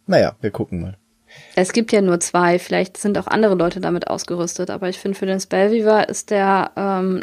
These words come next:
Speaker 2: absolutes Must-Have. Also der, also das, äh, ist echt wichtig für den.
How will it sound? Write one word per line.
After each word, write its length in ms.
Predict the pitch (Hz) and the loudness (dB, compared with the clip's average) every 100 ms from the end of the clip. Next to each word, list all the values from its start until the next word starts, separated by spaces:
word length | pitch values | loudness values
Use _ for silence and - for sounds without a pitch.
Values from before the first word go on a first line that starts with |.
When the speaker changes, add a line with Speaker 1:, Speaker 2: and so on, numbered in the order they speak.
| - | -4
Speaker 2:
absolutes 480 | 175 202 240 220 202 | -4 -2 0 0 0
Must-Have. 720 | 185 185 - 202 185 180 - - | 0 0 -2 0 0 0 -8 -6
Also 180 | 180 190 | -2 0
der, 340 | 180 160 - | 0 -2 -2
also 320 | 180 185 180 | 0 2 4
das, 380 | 170 180 - - | 2 -2 -6 -8
äh, 320 | - 196 190 180 | -4 -2 0 -2
ist 180 | 190 - - | -6 -4 -2
echt 220 | 175 190 | 0 2
wichtig 400 | 190 - 170 - | 0 0 -4 -4
für 100 | - | -8
den. 200 | - - | -8 -8